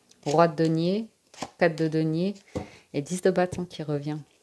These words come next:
Hmm. Ça vous prend la tête. Vous êtes un petit peu perdu entre, il y a une rencontre. Il y a une rencontre très joyeuse ou comme ça, mais vous êtes rappelé par, euh, des démons passés, une personne très,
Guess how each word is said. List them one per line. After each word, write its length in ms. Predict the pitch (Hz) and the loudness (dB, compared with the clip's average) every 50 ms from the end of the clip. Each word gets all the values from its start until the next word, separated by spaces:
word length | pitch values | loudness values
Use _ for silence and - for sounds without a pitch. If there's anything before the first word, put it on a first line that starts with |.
| _ _ _ _ _ _ _ _ - 330 | _ _ _ _ _ _ _ _ -10 -6
Hmm. 260 | 302 240 - - 110 - - _ _ _ _ _ _ _ _ _ - - - _ _ _ _ _ - - _ _ _ _ _ _ - - - _ _ _ _ | -6 -6 -4 -6 -8 -10 -12 _ _ _ _ _ _ _ _ _ -20 -20 -20 _ _ _ _ _ -18 -18 _ _ _ _ _ _ -20 -20 -20 _ _ _ _
Ça 200 | _ - - 165 | _ -6 -2 -2
vous 140 | 147 151 165 | 0 0 -2
prend 180 | 165 - - 220 | 0 0 2 2
la 120 | 220 196 | 2 2
tête. 520 | 196 - - 156 - - _ - - - - - - _ _ _ _ _ _ _ _ _ - | 0 -2 -4 -6 -6 -10 _ -20 -20 -20 -20 -20 -20 _ _ _ _ _ _ _ _ _ -6
Vous 120 | 160 - | 0 0
êtes 120 | 214 214 - | 0 2 2
un 80 | 196 | 0
petit 120 | 185 - - | -2 -2 -2
peu 120 | - 180 | -2 -2
perdu 340 | 175 - 185 175 175 170 208 | 2 4 4 4 4 2 0
entre, 320 | 214 196 190 - - 160 156 139 131 - _ _ _ _ | -2 -2 -2 0 0 0 0 -2 -6 -14 _ _ _ _
il 40 | 165 | 0
y 20 | |
a 40 | 185 | 2
une 120 | 196 196 180 | 2 2 2
rencontre. 560 | 165 165 165 - 180 180 175 - - - _ _ _ _ _ _ - - - - - - - - - _ _ - | 2 0 0 -2 -4 -4 -4 -8 -14 -20 _ _ _ _ _ _ -20 -20 -20 -18 -18 -18 -20 -20 -20 _ _ -2
Il 60 | 160 | 0
y 20 | |
a 40 | 165 | 0
une 80 | 165 170 | 2 4
rencontre 380 | 170 175 175 180 - 208 202 | 4 4 4 4 2 0 0
très 200 | - - 190 170 | 0 2 2 2
joyeuse 480 | 160 151 160 160 160 170 190 202 190 170 | 4 6 6 6 6 6 4 4 2 0
ou 60 | 160 | -4
comme 240 | - - 160 156 151 | -4 -2 -2 -2 -2
ça, 160 | - - 190 | -2 0 0
mais 120 | 196 185 | 0 0
vous 160 | 160 143 147 151 | -2 -2 0 -2
êtes 140 | 147 - | -2 0
rappelé 380 | - - 160 156 - - 175 170 | -2 -4 -4 -4 -4 -6 -6 -6
par, 260 | 170 - 160 147 143 | -4 -4 -6 -4 -2
euh, 260 | 143 139 139 139 139 135 143 139 - _ _ _ _ _ _ _ _ _ _ _ _ _ _ _ _ - - - - _ _ _ _ _ _ _ _ _ _ _ _ _ _ _ _ _ _ - | -4 -2 -2 -2 -4 -4 -6 -10 -14 _ _ _ _ _ _ _ _ _ _ _ _ _ _ _ _ -20 -20 -20 -20 _ _ _ _ _ _ _ _ _ _ _ _ _ _ _ _ _ _ -6
des 140 | 156 156 147 | -4 0 2
démons 300 | 156 160 160 170 170 165 | 4 4 4 4 2 0
passés, 800 | 170 - 156 156 - - - - 170 170 175 175 175 180 180 - | 2 2 0 2 0 -2 0 2 4 4 4 4 4 2 2 0
une 160 | - 165 160 | 0 -2 0
personne 560 | - 165 160 - - - 185 180 180 180 175 | 0 -2 -2 -2 -2 0 2 2 2 2 -2
très, 600 | - - - 214 202 202 196 190 185 175 175 - | -4 -2 2 4 8 8 10 10 8 8 6 0